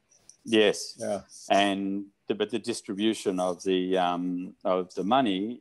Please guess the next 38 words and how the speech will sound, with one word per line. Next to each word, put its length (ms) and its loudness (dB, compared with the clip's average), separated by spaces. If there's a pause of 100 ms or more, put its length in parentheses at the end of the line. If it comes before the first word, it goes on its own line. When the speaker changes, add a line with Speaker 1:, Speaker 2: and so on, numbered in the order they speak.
(140)
Speaker 1:
is 280 -2
such 300 2 (120)
that 200 0
there's 280 -2
a 60 0
safety 460 0
net 320 0
and 200 -6
people 340 -2
have 160 0
a 120 -4
basic 320 -2
standard 400 -4
of 120 -10
living, 400 0
and 220 -2
that, 120 -4 (460)
that 140 4
even 280 4
the 100 4
very 300 6
poor 320 0
people 420 -4
here, 300 -2 (160)
you 80 -2
know, 220 -8
there, 180 -4
there's 180 6
always 260 6
exceptions, 680 0
but 180 -2 (160)
usually 420 -2
the 80 -2
very 240 4
poor 280 2
people 340 -2
here 300 0
are, 260 2